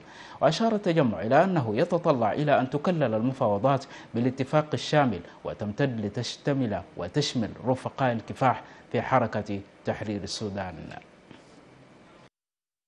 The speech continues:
قال حزب المؤتمر السوداني إن الاتفاق الذي جرى بين السلطة الانتقالية والحركة الشعبية لتحرير السودان الشمال يمثل اختراقا مهما في طريق استكمال عملية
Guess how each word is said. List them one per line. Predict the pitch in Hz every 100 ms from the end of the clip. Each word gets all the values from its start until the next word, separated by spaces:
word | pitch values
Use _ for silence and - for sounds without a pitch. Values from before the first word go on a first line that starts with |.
| _ _ _ - - - - - -
قال | 185 175
حزب | 170 175 220 180 190
المؤتمر | 185 180 180 175 165
السوداني | 160 151 147 156 175
إن | 160
الاتفاق | 139 135 139 156 160
الذي | 139 139 131
جرى | 123 147 127
بين | 113 123
السلطة | 120 160 139 135 135
الانتقالية | 127 123 135 131 135 160
والحركة | 151 113 139 127 120 113
الشعبية | 113 123 107 123 104 - - -
لتحرير | 107 104 131 139 123
السودان | 113 - 117 127
الشمال | 113 - 117 147 185
يمثل | 117 127 156 127 92 85
اختراقا | 120 - - 113 123 - 180
مهما | 165 170 185 139 104 - - - -
في | 87
طريق | 113 123 131 117
استكمال | 110 - 117 131 117
عملية | 104 113 127